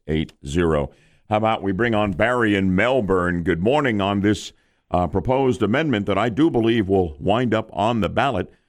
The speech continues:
uh, that if passed by sixty percent of the voters in November of twenty twenty would ban assault rifles and shotguns,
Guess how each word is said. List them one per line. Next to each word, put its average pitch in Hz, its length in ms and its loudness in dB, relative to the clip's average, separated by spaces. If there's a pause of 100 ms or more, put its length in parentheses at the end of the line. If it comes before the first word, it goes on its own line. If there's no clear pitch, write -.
(180)
uh, 90 400 0
that 92 280 -2
if 120 220 2
passed 135 480 -4
by 92 140 0
sixty 120 400 -6
percent 127 520 -2
of 98 140 -2
the 82 100 -2
voters 92 540 0
in 82 80 0
November 98 460 0
of 82 80 -4
twenty 95 300 -2
twenty 110 420 -2 (400)
would 90 260 0
ban 104 420 0
assault 120 600 -2 (280)
rifles 120 800 -2 (140)
and 90 320 0
shotguns, 87 1080 -4